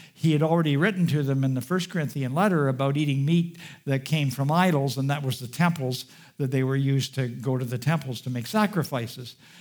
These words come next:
And he warned that they had to stay away from that, so they could easily see here immediately what he's talking about. But here's the application. It, it comes in the next sentence. Here's why. "Because we,"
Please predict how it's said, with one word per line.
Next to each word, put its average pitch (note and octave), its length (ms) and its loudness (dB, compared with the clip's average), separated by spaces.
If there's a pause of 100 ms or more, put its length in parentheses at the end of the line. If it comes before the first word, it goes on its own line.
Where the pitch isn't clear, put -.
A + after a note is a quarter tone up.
(140)
And C#3 200 4
he C#3 180 6
warned D#3+ 640 4
that D3 120 2
they D#3 120 2
had D3+ 220 4
to C#3 60 0
stay C#3+ 260 0
away F#3 280 4
from D3+ 220 -2
that, A2+ 240 -2
so C#3 180 -2
they C#3+ 160 2
could D3 180 0
easily D3+ 440 2
see E3+ 420 0 (240)
here E3+ 340 4
immediately D#3 580 4
what D3 140 2
he's C3+ 140 -2
talking F#3 460 2
about. A2+ 300 -4 (500)
But D#3+ 220 2 (160)
here's G3+ 360 4
the F3+ 160 4
application. F3 840 2 (300)
It, D#3+ 200 0
it D3 140 0
comes F3 420 4 (260)
in D3 140 0
the D#3 60 2
next E3 260 2
sentence. E3+ 540 0 (500)
Here's E3 320 6
why. E3+ 420 4
"Because F3 640 4
we," G#3+ 1040 4